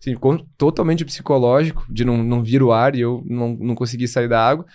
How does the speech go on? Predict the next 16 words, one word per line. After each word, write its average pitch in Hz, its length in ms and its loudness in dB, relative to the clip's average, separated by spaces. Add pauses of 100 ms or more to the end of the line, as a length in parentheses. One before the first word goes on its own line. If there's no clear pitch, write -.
(460)
E 175 80 2
daí 196 120 6
nunca 214 200 2
mais 190 200 2
tive 190 140 -2
outra 190 160 -2
oportunidade. 185 580 0
Então 135 180 -2
eu 139 60 0
fiz 156 160 -4
um 185 80 2
terceiro, 185 600 2
a 156 60 4
outra 165 260 2
eu 151 80 -2
fiquei, 147 440 -2